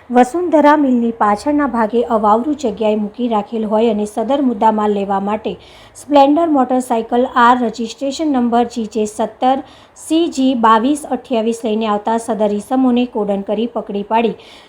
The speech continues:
સદરી ઈસમો પાસેથી વજનદાર કોથળા નંગ આઠ મળી આવેલ, જે અંગે આધાર પુરાવા માંગતા તેઓ પાસે કોઈ આધાર પુરાવા મળી આવ્યા નહીં, જેથી પકડાયેલા ઈસમોની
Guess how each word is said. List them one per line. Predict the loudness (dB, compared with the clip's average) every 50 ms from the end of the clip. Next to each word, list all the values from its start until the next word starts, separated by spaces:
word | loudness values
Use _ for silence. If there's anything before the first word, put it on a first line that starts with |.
| -20 _ _
સદરી | -16 -2 0 0 2 2 2 2 2
ઈસમો | 2 0 0 0 0 0
પાસેથી | 0 2 2 2 2 0 -4 -2 -2 -4 -2
વજનદાર | -2 -2 -2 -2 -2 -4 0 0 0 0 0
કોથળા | -2 -4 -6 -6 -4 -2 0 0
નંગ | 0 0 -2 0 2
આઠ | 2 2 2 0 -2
મળી | -4 -2 -2 -2 0 0
આવેલ, | 0 0 0 -2 -2 -2
જે | -4 -4 -4
અંગે | -4 -2 -2 -4 -4 -4 -6 -14 -20 -20 -20 -2 2
આધાર | 4 4 4 4 4 4 4 4 4
પુરાવા | 0 -2 0 2 2 4 4 2
માંગતા | 2 0 -2 -4 -6 -4 -6 -6 -4
તેઓ | -4 -4 -4 -4
પાસે | -2 -4 -4 -4 -4 -6 -10
કોઈ | -8 -6 -6 -4 -2 0 2
આધાર | 0 0 0 -2 -4 -4
પુરાવા | -4 -4 -2 0 0 2 2 2 0
મળી | 0 -2 -2 -2 -2
આવ્યા | -2 -2 -2 -4
નહીં, | -4 -4 -6 -6 -8 -8
જેથી | -8 -10 -8 -8 -10 -6
પકડાયેલા | -6 -6 -4 -2 0 0 2 2 2 0
ઈસમોની | 0 -2 -4 -4 -4 -4 -4 -6 -6 -8 -10